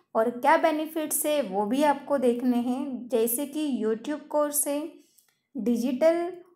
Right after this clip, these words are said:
कार्ड कोर्स है और Facebook मीडिया कोर्स है। तो ये तीन कोर्स करने के बाद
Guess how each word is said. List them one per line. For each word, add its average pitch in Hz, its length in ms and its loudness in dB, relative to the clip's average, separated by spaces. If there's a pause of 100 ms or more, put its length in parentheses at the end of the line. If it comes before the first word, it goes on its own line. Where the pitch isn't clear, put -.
(140)
कार्ड 214 380 2
कोर्स 226 400 2
है 294 320 -4
और 208 240 2
Facebook 233 560 0
मीडिया 202 340 0
कोर्स 196 400 -6
है। 185 100 -8
तो 226 460 -6
ये 254 320 0
तीन 349 320 -2
कोर्स 302 480 0
करने 226 520 -2
के 247 260 -4
बाद 220 600 2